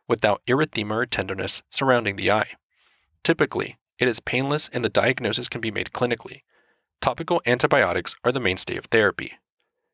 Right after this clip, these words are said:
Choice two, chalazion is a chronic inflammatory lesion that occurs when there is obstruction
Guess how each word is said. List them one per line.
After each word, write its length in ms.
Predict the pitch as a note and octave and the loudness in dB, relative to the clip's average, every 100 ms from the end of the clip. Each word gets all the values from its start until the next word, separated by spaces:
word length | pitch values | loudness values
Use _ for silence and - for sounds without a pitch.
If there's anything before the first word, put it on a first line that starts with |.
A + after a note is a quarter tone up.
| _ | _
Choice 320 | - E3 D#3 - | -2 -2 0 -2
two, 220 | - - _ _ _ _ _ - | -2 -4 _ _ _ _ _ 0
chalazion 580 | C3+ C#3+ D#3+ G#2+ F#2 F#2 - | 2 2 2 0 0 -2 -6
is 80 | |
a 80 | A2+ | -6
chronic 380 | - C3 C#3 D3+ | 0 0 0 -2
inflammatory 580 | D#3 A#2+ A2 A2+ B2 B2+ | 0 2 2 2 0 0
lesion 460 | G2+ - - F2 - | -2 0 0 -2 -4
that 140 | - A2 | 0 2
occurs 360 | G#2 - A#2+ | 2 0 0
when 120 | B2 A2 | 0 2
there 160 | F#2+ | 4
is 100 | F#2+ | 2
obstruction 560 | - - A2+ - D3 | 2 2 2 2 0